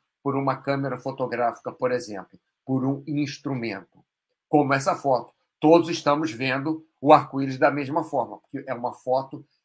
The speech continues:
que foi eternizada desta forma pelo meu ponto de vista, quer dizer, o ponto de vista da lente da minha câmera naquela hora que eu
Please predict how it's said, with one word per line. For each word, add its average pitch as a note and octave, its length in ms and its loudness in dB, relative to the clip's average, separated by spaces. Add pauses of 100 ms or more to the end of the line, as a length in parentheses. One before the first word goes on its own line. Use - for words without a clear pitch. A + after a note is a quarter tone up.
(120)
que C#3+ 80 -6
foi C3 460 -8 (240)
eternizada C#3+ 1080 -2 (160)
desta C3+ 460 -2
forma C3 480 -4 (340)
pelo D#3 400 2 (140)
meu E3 460 0
ponto D#3 480 -2
de B2+ 100 -10
vista, D#3 600 -8 (500)
quer C#3 120 0
dizer, C#3 160 -8
o A#2 60 -10
ponto G3+ 400 -2
de C3+ 80 -6
vista D3 340 0
da C#3 140 2
lente F3 760 -2
da C#3+ 200 2
minha D#3 400 -4
câmera E3+ 640 -2
naquela D3+ 640 2
hora D3 360 4
que C#3 160 -16
eu C#3 260 -8